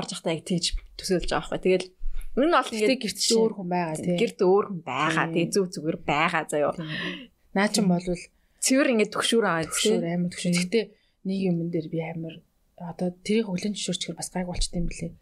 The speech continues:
Speaker 2: Манай сэтгэл зүйч надад ингэж хэлсэн.
Speaker 1: Мгм.
Speaker 2: Чи ээж болж байгаа бол төгшөр болж ийн насан турш чинь чамд дагаах юм. Угаасаа чи одоо ингээл ээж болж байгаа, хүүхдтэй хайртай ээж л хүн бол чи хэзээ ч тэр төгшөрөөс салахгүй.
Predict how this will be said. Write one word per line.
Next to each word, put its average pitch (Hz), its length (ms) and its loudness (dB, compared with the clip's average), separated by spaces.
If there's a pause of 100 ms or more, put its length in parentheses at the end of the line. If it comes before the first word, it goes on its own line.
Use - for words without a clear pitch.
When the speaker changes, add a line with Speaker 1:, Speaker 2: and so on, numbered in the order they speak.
(240)
Speaker 2:
Манай 185 200 2
сэтгэл 175 240 -8
зүйч - 80 -8
надад 170 200 0
ингэж 165 200 -10
хэлсэн. 190 240 -4
Speaker 1:
Мгм. 175 160 -6 (240)
Speaker 2:
Чи - 80 2 (120)
ээж 233 120 0
болж 180 160 -8
байгаа 160 240 -12
бол 165 240 -16 (240)
төгшөр 208 320 -4
болж 180 160 -8
ийн 160 200 -6
насан - 280 -6
турш 247 280 -6
чинь 151 200 -6
чамд 160 240 -6
дагаах - 320 -6
юм. 170 240 -12 (400)
Угаасаа 208 320 0
чи - 160 0
одоо 208 180 2
ингээл 214 220 2 (400)
ээж 190 220 4
болж 180 180 0
байгаа, 160 240 -12
хүүхдтэй 185 400 -6
хайртай 180 480 -6
ээж 175 320 -2
л - 80 -8
хүн 170 140 -6
бол 165 100 -10 (160)
чи - 80 -8
хэзээ 247 320 2
ч - 80 -6
тэр 180 160 -14
төгшөрөөс - 320 -16
салахгүй. - 400 -16